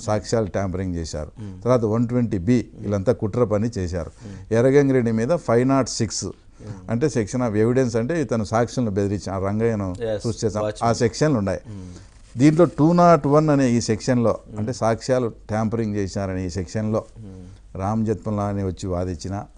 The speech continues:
Speaker 2: ఓకే.
Speaker 1: హరీష్ రావు వచ్చి వాదించిన,
Speaker 2: మ్మ్.
Speaker 1: అవినాష్ రెడ్డిని, శంకర్ రెడ్డిని ఎవ్వరూ కాపాడలేరు ఈ విషయంలో.
Speaker 2: ఓకే.
Speaker 1: ఎందుకంటే ఓ ప్రతి, ఇప్పుడు ఎట్లుంటుందంటే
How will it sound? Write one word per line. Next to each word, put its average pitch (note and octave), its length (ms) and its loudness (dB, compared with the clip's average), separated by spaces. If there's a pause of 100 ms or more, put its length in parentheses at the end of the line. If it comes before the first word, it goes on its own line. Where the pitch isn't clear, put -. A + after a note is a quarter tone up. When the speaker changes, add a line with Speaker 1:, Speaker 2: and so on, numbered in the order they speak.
Speaker 2:
ఓకే. G#2 220 -12
Speaker 1:
హరీష్ F#2+ 320 -6
రావు F#2 220 -4
వచ్చి F#2 320 -8
వాదించిన, F2+ 500 -8
Speaker 2:
మ్మ్. G2 340 -12
Speaker 1:
అవినాష్ G2 380 -6
రెడ్డిని, F#2+ 400 -6 (360)
శంకర్ G2+ 240 -2
రెడ్డిని G#2+ 440 -6
ఎవ్వరూ B2 440 4
కాపాడలేరు E2+ 540 -2
ఈ E2 40 -6
విషయంలో. D#2+ 300 -10
Speaker 2:
ఓకే. F#2+ 120 -10
Speaker 1:
ఎందుకంటే D#3+ 440 2 (300)
ఓ C#3+ 140 8
ప్రతి, C3 480 2
ఇప్పుడు D3+ 320 2
ఎట్లుంటుందంటే C#3 760 2